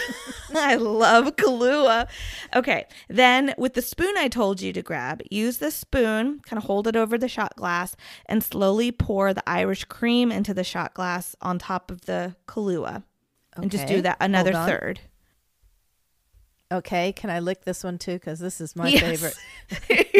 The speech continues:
Speaker 1: <laughs> Yes. Okay, and again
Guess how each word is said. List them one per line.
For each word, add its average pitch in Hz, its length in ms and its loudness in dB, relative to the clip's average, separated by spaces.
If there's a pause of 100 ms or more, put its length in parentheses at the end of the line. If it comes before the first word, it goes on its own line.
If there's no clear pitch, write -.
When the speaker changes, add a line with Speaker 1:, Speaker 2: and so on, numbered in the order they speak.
(200)
Speaker 1:
<laughs> - 80 -16
Yes. 294 640 2 (560)
Okay, 262 420 4
and 233 100 2
again 220 720 2